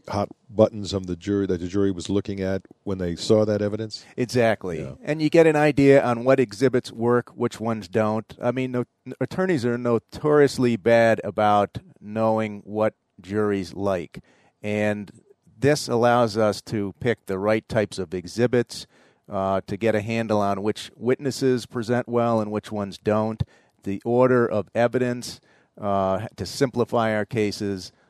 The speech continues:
Speaker 2: So there's a number of reasons we use these.
Speaker 1: And doesn't it also depend on who you choose to present the defendant's point of view? The, the, who, you know, who, who was the defense lawyer presenting that point of view?
Speaker 2: Right. Yeah, that's a good point. Uh,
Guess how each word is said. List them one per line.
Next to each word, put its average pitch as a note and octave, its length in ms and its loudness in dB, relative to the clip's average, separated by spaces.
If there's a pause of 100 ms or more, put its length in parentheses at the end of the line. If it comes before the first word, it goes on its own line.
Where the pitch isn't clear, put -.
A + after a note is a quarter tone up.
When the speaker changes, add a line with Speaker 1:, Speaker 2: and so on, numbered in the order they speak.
(100)
Speaker 2:
So G#2+ 300 0
there's G#2+ 220 0
a G#2+ 60 -8
number B2+ 320 -2
of F#2 80 -8
reasons G2 360 -8
we F#2+ 120 -8
use F#2 260 -8
these. D#2+ 220 -8
Speaker 1:
And F2+ 120 -4
doesn't A2 240 4
it G#2+ 140 2
also G#2+ 220 0
depend G2 320 -4
on E2+ 80 -4
who G#2 240 -4
you G#2 260 -2
choose A2 560 -2
to - 220 -8
present F#2+ 480 -4
the D#2+ 100 -6
defendant's F#2 540 -6
point F#2+ 260 -8
of E2 80 -6
view? G2 460 -4
The, D2+ 140 -6
the, E2 320 -8
who, - 200 -2
you F#2+ 140 -4
know, E2+ 40 -4
who, G#2 180 2
who A#2+ 120 8
was C3 200 10
the A2 80 6
defense A#2 420 2
lawyer G2 200 8
presenting F#2 500 0
that A2 260 0
point F#2 240 -4
of D#2+ 80 -4
view? D#2+ 200 -6
Speaker 2:
Right. F#2+ 220 -10
Yeah, C3+ 140 4
that's B2 160 -2
a - 20 -6
good D3 240 2
point. A#2+ 420 0
Uh, A2 140 4